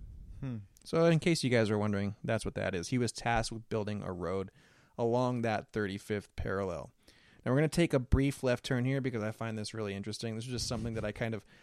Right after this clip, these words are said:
Speaker 2: unearthed as part of the research. His second goal, or his second task, Beale's second objective, if you will, was to test the feasibility of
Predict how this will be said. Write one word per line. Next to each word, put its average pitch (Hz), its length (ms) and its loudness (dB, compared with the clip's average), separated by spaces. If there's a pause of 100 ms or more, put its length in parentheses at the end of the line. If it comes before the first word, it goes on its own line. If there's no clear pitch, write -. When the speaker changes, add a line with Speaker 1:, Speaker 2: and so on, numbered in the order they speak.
(360)
Speaker 2:
unearthed 123 580 0
as 101 120 -2
part 120 260 6
of 117 80 0
the 110 100 -2
research. 110 560 -4 (480)
His 185 280 2
second 160 500 0
goal, 98 380 -2 (680)
or 147 80 -2
his 131 140 2
second 151 400 2
task, - 500 -4
Beale's 131 340 0
second 131 440 -2
objective, 110 720 -6
if 101 160 -10
you 110 100 -6
will, 98 340 -2 (420)
was 120 400 2
to 117 720 0 (320)
test - 360 0
the 151 80 2
feasibility 135 1000 0 (680)
of 113 640 -2